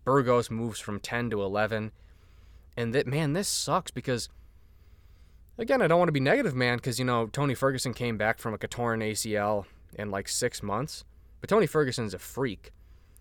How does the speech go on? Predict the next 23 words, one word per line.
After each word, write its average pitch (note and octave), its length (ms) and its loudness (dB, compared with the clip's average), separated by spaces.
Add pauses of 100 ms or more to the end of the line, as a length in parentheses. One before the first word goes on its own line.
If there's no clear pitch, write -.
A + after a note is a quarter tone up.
(260)
And C3+ 460 0
you B2 100 0
look, E3 240 0
you A#2+ 180 -2
look E3 160 -2
at C3+ 120 0
Josh A2 320 0
Emmett, C3 340 0 (800)
man, A#2 420 -2
what C3 140 0
is C3+ 80 0
he? A2+ 60 -6
He's, A#2+ 140 -6
like, C3+ 120 -6
thirty-five, B2 680 -2
thirty-six. A#2+ 800 -4 (800)
Uh, G2+ 600 -4 (520)
and, G#2+ 220 -4
and G#2+ 220 -4
he's A2 160 -6
gonna A2+ 140 0
have A2+ 180 0
to, G#2+ 140 -2